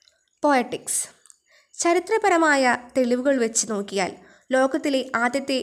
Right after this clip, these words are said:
കാവ്യശാസ്ത്ര ഗ്രന്ഥമാണ് അരിസ്റ്റോട്ടിലിൻ്റെ പോയറ്റിക്സ്. പോയറ്റിക്സിന് ഇരുപത്താറ് അധ്യായങ്ങളുണ്ട്. പിന്നീട് വിശദമായി എഴുതാനിരിക്കുന്ന ഒരു പുസ്തകത്തിന് വേണ്ടി അദ്ദേഹം തയ്യാറാക്കിയ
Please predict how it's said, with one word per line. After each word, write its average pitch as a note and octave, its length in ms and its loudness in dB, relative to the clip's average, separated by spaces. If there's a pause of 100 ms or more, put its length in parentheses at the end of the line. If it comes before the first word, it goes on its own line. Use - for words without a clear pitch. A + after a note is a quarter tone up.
കാവ്യശാസ്ത്ര B3 760 -2
ഗ്രന്ഥമാണ് G#3+ 640 -2 (100)
അരിസ്റ്റോട്ടിലിൻ്റെ G#3+ 760 -2
പോയറ്റിക്സ്. F#3+ 680 -6 (680)
പോയറ്റിക്സിന് E4 600 0 (120)
ഇരുപത്താറ് B3 600 0
അധ്യായങ്ങളുണ്ട്. G#3+ 760 -4 (440)
പിന്നീട് A3+ 400 0 (120)
വിശദമായി C4 580 0
എഴുതാനിരിക്കുന്ന A3+ 760 -2 (440)
ഒരു C4 160 0
പുസ്തകത്തിന് C#4 580 -2
വേണ്ടി G3+ 320 0 (180)
അദ്ദേഹം A3+ 440 -2 (840)
തയ്യാറാക്കിയ A#3+ 720 2